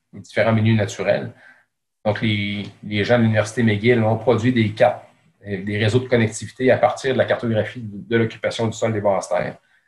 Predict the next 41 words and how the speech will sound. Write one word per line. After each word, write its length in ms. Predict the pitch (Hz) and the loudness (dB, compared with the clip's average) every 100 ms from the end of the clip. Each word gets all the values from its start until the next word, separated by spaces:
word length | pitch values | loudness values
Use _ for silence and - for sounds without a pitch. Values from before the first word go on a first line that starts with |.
| _ _ _ _ | _ _ _ _
pour 160 | 131 127 | 2 2
identifier 680 | 117 110 107 - - 127 | 4 4 2 -6 2 4
où 480 | 127 143 135 135 127 113 _ | 4 2 -8 -10 -14 -20 _
se 120 | 117 | -12
situent 340 | 110 - - | -12 -12 -8
les 80 | 117 | -6
grands 220 | 107 110 | 0 0
corridors 720 | 107 101 98 113 110 104 - - _ _ | 0 -2 4 4 6 2 -2 -14 _ _
dans 120 | 113 110 | -2 -2
le 80 | |
sud 240 | 101 - 113 | -2 -6 -8
du 80 | - | -6
Québec. 400 | 98 - - - _ _ _ _ _ _ | -4 -4 -6 -14 _ _ _ _ _ _
Puis, 120 | - 120 | 0 4
il 60 | |
y 60 | 117 | 6
a 60 | |
une 100 | 113 | 4
analyse 380 | 110 113 113 131 | 4 4 4 2
qui 60 | - | -2
se 100 | - | 0
fait 80 | 131 | 0
actuellement 460 | 123 113 101 117 | 0 -2 2 2
pour 260 | 117 107 90 | 0 -6 -12
superposer 720 | - - 123 - 113 98 120 | -16 0 0 0 -6 -2 0
les 160 | 113 113 | 0 2
données 360 | 113 110 120 | 2 2 0
de, 200 | 104 107 - | -4 -8 -14
de 140 | - 113 | -2 2
l'Atlas 380 | 107 117 113 | 4 4 2
des 80 | 113 | 2
basses 240 | 104 92 - | 0 -2 2
terres 280 | 117 113 - | 2 2 0
avec 260 | 117 131 | 0 0
le 80 | 123 | 0
réseau 240 | 110 104 120 | -2 -2 -2
écologique 480 | 117 104 95 110 | -2 -4 -4 -8
qui 80 | 117 | -10
a 20 | |
été 100 | 113 | -14
développé 500 | 104 95 98 - 110 | -12 -10 -10 -10 -12